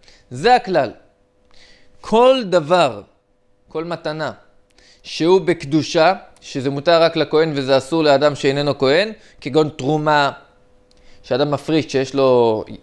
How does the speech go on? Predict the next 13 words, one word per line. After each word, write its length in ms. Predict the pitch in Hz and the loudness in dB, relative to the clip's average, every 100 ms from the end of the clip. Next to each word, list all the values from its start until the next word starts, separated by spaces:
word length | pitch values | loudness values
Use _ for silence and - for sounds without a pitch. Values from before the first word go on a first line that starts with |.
| - - | -20 -6
צמח 360 | 127 143 135 | -2 -2 0
לו 80 | 143 | 4
יבול, 480 | 139 135 180 185 120 | 4 4 4 4 2
שדה 360 | - 131 147 | -4 -4 -2
שלמה 300 | 147 135 147 | -4 -4 -6
צמחה, 420 | 143 131 123 160 160 | -4 -6 0 0 2
דבר 200 | 156 160 | -2 -4
ראשון 200 | 165 156 | -6 -8
שהוא 140 | 151 | -10
מפריש 240 | 135 170 | -4 -4
זה 100 | 143 | -2
תרומה 300 | 135 147 156 | -4 -2 0
גדולה. 340 | 135 135 147 | 0 2 2